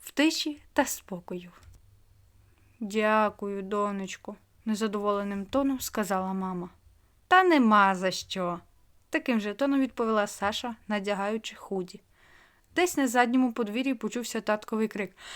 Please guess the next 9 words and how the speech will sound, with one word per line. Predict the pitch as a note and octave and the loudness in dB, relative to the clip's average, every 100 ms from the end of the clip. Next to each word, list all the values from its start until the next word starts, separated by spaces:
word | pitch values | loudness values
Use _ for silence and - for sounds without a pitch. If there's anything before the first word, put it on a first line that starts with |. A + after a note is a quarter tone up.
| - - | -18 8
«Давайте | C4+ F4+ G#4+ G#4+ | 12 12 12 12
швидше! | G#4+ - D4 G4 F#4+ E4 - B3 A3+ | 8 8 10 12 12 10 8 8 8
Скоріше | G#3+ - F#4+ G4 G4 - | 6 8 12 12 12 10
приїдемо, | F#4 F4+ E4 E4+ G4 F4+ E4+ E4 | 8 10 12 12 12 12 10 10
скоріше | - F4+ F4+ F4+ F#4 | 10 12 12 12 8
поїдемо!» | - F4 C#4 D#4 D4 G#3 G3 F3+ - _ - _ _ - | 10 10 12 10 10 6 2 -2 -8 _ -20 _ _ -12
І | |
тут | A3+ A#3 A#3+ | -6 -4 -2
різко | A#3+ D4+ - C4 | 0 0 -2 -10